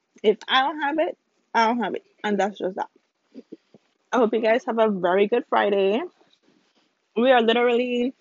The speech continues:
about to be ten minutes, which is very, very good. So I just came on to talk to y'all because I definitely said, I'm so sorry, I'm chewing, and that's terrible manners, but I definitely said that,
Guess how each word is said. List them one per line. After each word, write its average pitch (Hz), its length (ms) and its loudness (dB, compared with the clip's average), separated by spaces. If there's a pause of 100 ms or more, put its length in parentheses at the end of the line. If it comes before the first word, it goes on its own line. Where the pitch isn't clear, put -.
(120)
about 214 240 2
to - 60 -8
be 208 140 -4
ten 233 220 -2
minutes, 226 320 -2
which - 180 -2
is 196 220 0
very, 202 180 4
very 254 260 0
good. 208 300 0
So - 60 -4
I 175 100 0
just 202 180 -2
came 208 220 -8
on 202 200 -6
to 190 100 -6
talk 202 260 -8
to 202 80 -4
y'all 180 260 -6
because 202 440 -8 (1400)
I 214 60 -4
definitely 254 540 -6
said, 202 380 -4
I'm 247 140 -8
so 294 140 -6
sorry, 262 400 -8
I'm 262 160 -8
chewing, 277 360 -12
and 240 140 -6
that's 254 260 -10
terrible 269 340 -8
manners, 233 440 -8
but 214 220 -4 (960)
I 220 100 2
definitely 233 540 -2
said 202 480 -4
that, 196 360 2